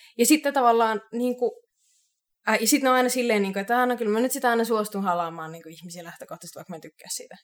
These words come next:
Ja sit on silleen, niinku, että, et-, että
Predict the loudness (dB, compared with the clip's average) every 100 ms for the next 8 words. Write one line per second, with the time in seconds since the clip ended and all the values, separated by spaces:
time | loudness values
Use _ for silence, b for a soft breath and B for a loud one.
0 | -14 -6 -2 -2 -2 -4 -4 -6 -10 _
1 | _ _ _ _ _ _ -10 -10 -6 2
2 | 2